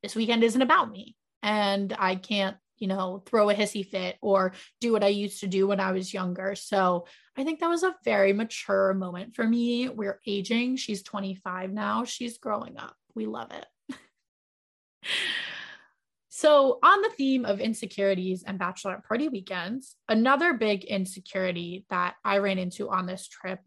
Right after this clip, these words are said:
was my body image. And if you know me as a person, you know my body image is something that I've always struggled with. Um, I was very athletic when I was younger. You know, I did dance, I did cheer, I did soccer,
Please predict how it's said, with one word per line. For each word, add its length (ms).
was 540
my 120
body 300
image. 380
And 760
if 220
you 120
know 180
me 220
as 140
a 60
person, 680
you 160
know 180
my 140
body 320
image 260
is 140
something 380
that 200
I've 140
always 260
struggled 380
with. 160
Um, 540
I 120
was 120
very 300
athletic 400
when 100
I 100
was 120
younger. 400
You 180
know, 100
I 100
did 180
dance, 380
I 60
did 180
cheer, 400
I 60
did 180
soccer, 640